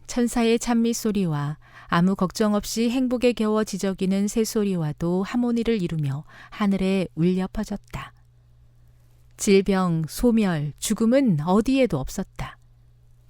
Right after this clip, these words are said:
눈에 보이는 모든 것 안에는 생명이 존재했다. 대기는 생명으로 가득했다.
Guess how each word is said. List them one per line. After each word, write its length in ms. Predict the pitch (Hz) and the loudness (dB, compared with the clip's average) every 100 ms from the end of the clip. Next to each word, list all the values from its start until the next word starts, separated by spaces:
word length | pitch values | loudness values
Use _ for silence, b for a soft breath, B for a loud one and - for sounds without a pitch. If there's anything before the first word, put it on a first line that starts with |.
| - | 0
눈에 240 | 208 240 269 | 4 6 6
보이는 360 | 269 254 269 277 | 6 4 4 4
모든 420 | 208 233 294 285 | 4 4 2 4
것 200 | 277 240 | 4 4
안에는 400 | 175 170 165 170 | 0 0 0 -2
생명이 540 | - 247 233 220 165 | -2 0 0 2 0
존재했다. 760 | 170 180 175 165 - - 131 - - _ _ - - - - | 0 -2 -2 -6 -8 -12 -12 -16 -20 _ _ -20 -20 -20 -2
대기는 560 | 190 175 190 190 202 208 | 2 2 2 2 2 2
생명으로 640 | 247 233 226 220 233 240 | 2 2 2 2 4 2
가득했다. 800 | - 202 247 - 226 - - | 0 -2 -2 -4 -10 -10 -14